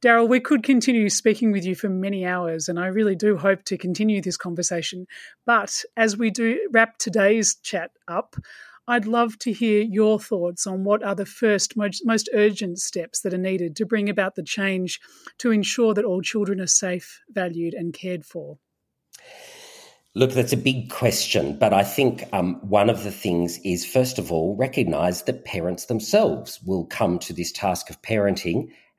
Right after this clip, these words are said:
Speaker 2: having, um, likely experienced their own, um, child maltreatment. So it kind of becomes a little bit circular that we have to actually deal with the long-term, um, health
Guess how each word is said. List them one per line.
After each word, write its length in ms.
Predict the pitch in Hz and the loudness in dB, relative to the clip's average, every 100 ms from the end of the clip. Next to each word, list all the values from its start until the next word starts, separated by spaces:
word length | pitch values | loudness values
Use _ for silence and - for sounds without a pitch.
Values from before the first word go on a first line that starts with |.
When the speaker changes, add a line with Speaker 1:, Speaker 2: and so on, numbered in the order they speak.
| _ | _
Speaker 2:
having, 520 | - 120 123 127 - - | -2 2 4 4 2 0
um, 360 | 110 113 110 107 | 2 2 -2 -2
likely 580 | 104 95 123 - 98 | 0 2 0 -4 -4
experienced 600 | 123 - - 92 127 127 | -4 -8 -6 -4 -4 -4
their 260 | 127 120 - | -2 -2 2
own, 400 | 156 196 92 65 - _ - | 4 4 2 -2 -14 _ -4
um, 320 | 87 85 80 _ | -2 -2 -6 _
child 460 | - 87 78 80 - - | -6 -2 -2 -2 -8 -6
maltreatment. 720 | 87 85 - 95 87 82 - | -6 -4 -6 -6 -6 -12 -14
So 440 | - 113 104 104 - - - _ | -4 4 4 4 -4 -16 -20 _
it 160 | 127 - | -10 -2
kind 220 | 175 233 | 2 2
of 100 | 220 | 2
becomes 300 | - 127 117 | 0 2 2
a 40 | |
little 180 | 101 107 | -2 0
bit 140 | 104 | -2
circular 600 | - - 170 175 - - | -4 2 2 2 -4 -2
that 160 | - 117 | -2 -2
we 100 | 120 | -2
have 260 | 117 190 196 | 0 -4 -2
to 140 | 131 | -2
actually 360 | 110 110 - 110 | -2 -4 -4 -4
deal 380 | 104 113 120 117 | 0 2 4 2
with 180 | 90 - | -2 -4
the 80 | |
long-term, 920 | 92 101 117 131 123 - 101 95 98 - _ _ _ | 2 4 4 2 -2 0 0 2 -2 -8 _ _ _
um, 320 | 95 95 92 - | 2 2 0 -8
health 360 | - 127 160 | 0 2 2